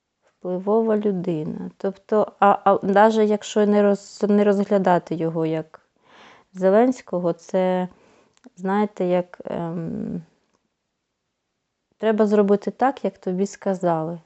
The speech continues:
Ну, тобто, тут така порада йде з, зверху, яку не можна не слухати. І що вони, м, що їм потрібно буде зробити, да?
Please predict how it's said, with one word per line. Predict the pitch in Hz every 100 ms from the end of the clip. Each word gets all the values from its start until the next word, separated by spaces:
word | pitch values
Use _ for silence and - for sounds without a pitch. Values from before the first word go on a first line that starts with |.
| _
Ну, | 196 190
тобто, | 180 165 _ - 190 - _ _ _
тут | 214 -
така | 220 214
порада | 202 220 214 190 180 185
йде | 180 185 185
з, | 180 - - 180
зверху, | 175 180 247 294 - 190
яку | 185 185 196
не | 196
можна | 190 208 233 214 202
не | 202
слухати. | - 196 180 - - - _ _ _ _ - - - - - _ _
І | -
що | - - 233
вони, | 247 214
м, | 202 190 214 - - - - 202 - - - - - 214 190
що | - 226
їм | 233
потрібно | 220 196 202 202 196
буде | 185 185 180
зробити, | 180 180 165 156 160 -
да? | 165 180 220